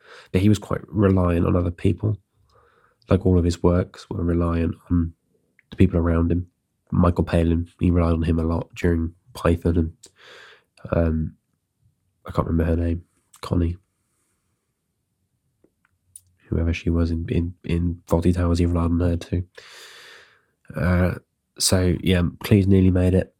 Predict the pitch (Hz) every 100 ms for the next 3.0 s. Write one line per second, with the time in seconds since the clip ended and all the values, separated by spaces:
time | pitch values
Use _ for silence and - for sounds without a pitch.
0 | _ 87 80 90 87 82 85 87 87 -
1 | 87 - _ _ _ _ _ 87 90 -
2 | 92 92 92 92 92 92 92 92 -